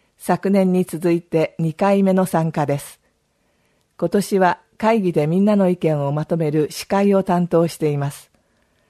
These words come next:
責任はありますが、その分やりがいも感じますね。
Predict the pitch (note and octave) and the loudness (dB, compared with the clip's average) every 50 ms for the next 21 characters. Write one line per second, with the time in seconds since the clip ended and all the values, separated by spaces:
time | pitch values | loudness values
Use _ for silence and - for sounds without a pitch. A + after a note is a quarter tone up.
0 | _ _ _ _ _ _ - - F#3 F#3+ - A3 G#3+ G#3 G#3 G#3 G3+ G3+ G3 F#3 | _ _ _ _ _ _ -6 -4 -4 -2 0 0 0 2 2 2 2 2 2 2
1 | F#3+ F#3 F3+ F#3 F#3+ A3 - - C#3 C#3 C3+ C3+ - _ _ _ _ _ - - | 2 2 2 0 0 -2 -4 -6 -6 -6 -6 -6 -10 _ _ _ _ _ -6 -2
2 | F#3 F3+ F#3+ G3+ G3+ G3 G3+ F#3 D#3 C3+ - _ - F3 F3 F3+ F#3 F#3 G3+ F#3 | 0 2 2 2 2 2 0 0 -2 -4 -6 _ -2 0 2 2 2 2 0 2
3 | F3+ F3+ F3+ E3+ - - F3+ E3 D#3+ E3 D#3+ D#3 D#3+ D#3 - C#3+ C3+ C#3+ D3 | 2 2 0 0 0 -2 -2 -2 -2 -2 -2 -2 -4 -4 -6 -6 -6 -8 -8